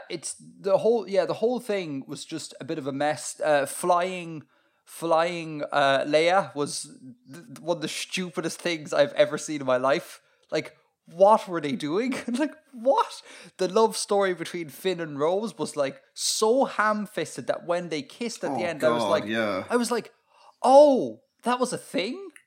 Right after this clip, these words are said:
Speaker 1: Wait, you didn't set that up well at all. Where did that come from?" It was ridiculous. Like,
Speaker 2: Yeah.
Speaker 1: and it's like,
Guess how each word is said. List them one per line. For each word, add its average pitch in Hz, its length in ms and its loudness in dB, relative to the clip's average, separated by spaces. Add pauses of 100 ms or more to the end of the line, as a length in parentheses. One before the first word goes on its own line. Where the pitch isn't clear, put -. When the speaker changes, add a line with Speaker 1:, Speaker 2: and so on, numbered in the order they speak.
(120)
Speaker 1:
Wait, 240 380 2
you 233 240 -10
didn't 220 320 -8
set - 340 -4
that 185 180 0
up - 220 -8
well 156 400 0 (120)
at 175 300 2
all. 190 680 2
Where 359 260 0
did 175 160 -8
that 294 220 -4
come 151 260 0
from?" 123 280 -4
It 190 80 -10
was 226 180 -8
ridiculous. 247 560 -10
Like, 127 120 0
Speaker 2:
Yeah. 107 240 0 (400)
Speaker 1:
and 233 160 -6
it's 220 100 -18 (200)
like, 240 220 -4